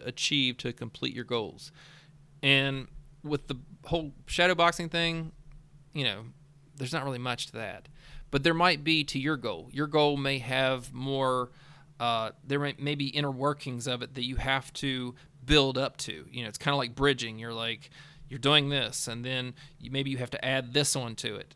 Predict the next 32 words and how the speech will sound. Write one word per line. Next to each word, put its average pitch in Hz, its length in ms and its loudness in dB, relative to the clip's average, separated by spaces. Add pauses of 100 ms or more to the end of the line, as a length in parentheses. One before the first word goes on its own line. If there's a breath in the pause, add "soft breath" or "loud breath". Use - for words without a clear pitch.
Not 135 240 0
more 165 160 2
time, 139 420 0
but 104 200 -10
something 139 440 0
else 135 300 2
that - 140 -10
maybe 127 280 -2
needed 127 340 -4
to - 120 -6
add, 120 320 -2 (140)
add 127 200 0
onto 120 280 -6
it. - 140 -10
Say, 156 480 4 (580)
say - 180 0
you're 139 200 2
drawing, 117 460 -4 (1080)
and 135 100 0
you're 156 100 2
gonna, 156 340 6
you 156 100 4
wanna 165 180 6
learn 151 180 4
how 139 100 2
to 123 80 0
draw 127 420 2
a, 123 180 0
a 127 60 -6
portrait 123 420 -2
of 107 120 -12
somebody. 104 420 -12